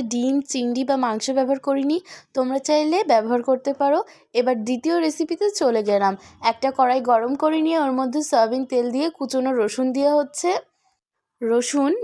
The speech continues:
বেশ কিছু সময় ধরে ভেজে নিতে হবে, আবার খেয়ালও রাখতে হবে যাতে রসুন ভাজা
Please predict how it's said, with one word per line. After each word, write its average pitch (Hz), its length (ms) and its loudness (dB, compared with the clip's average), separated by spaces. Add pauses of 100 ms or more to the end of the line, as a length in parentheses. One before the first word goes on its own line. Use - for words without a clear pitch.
বেশ 247 240 0
কিছু 320 300 -2
সময় 262 380 -2
ধরে 285 260 0
ভেজে 233 300 0
নিতে 262 240 0
হবে, 294 320 0 (680)
আবার 254 300 2
খেয়ালও 247 380 2
রাখতে 330 300 -2
হবে 302 300 2
যাতে 269 340 0
রসুন 254 380 0
ভাজা 277 240 0